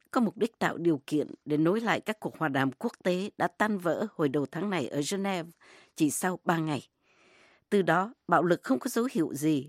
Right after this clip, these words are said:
là sẽ giảm bớt. Chính quyền Syria đã tiếp tục một chiến dịch tấn công được sự yểm trợ của các cuộc không kích của Nga.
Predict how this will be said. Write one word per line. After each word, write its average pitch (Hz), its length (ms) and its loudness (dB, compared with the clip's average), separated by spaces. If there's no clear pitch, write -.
là 147 100 2
sẽ 127 220 -4
giảm 135 280 -4
bớt. 196 180 0
Chính 233 180 2
quyền 185 260 2
Syria 214 480 -2
đã - 120 -4
tiếp - 240 -4
tục 180 180 -2
một 143 160 0
chiến 196 220 -2
dịch - 280 -6
tấn 196 140 2
công 202 300 -2
được 175 200 0
sự 190 180 2
yểm 147 220 4
trợ 127 300 -4
của - 140 -12
các - 180 -4
cuộc - 160 -4
không 196 240 -4
kích - 240 -8
của 131 120 -4
Nga. 160 300 0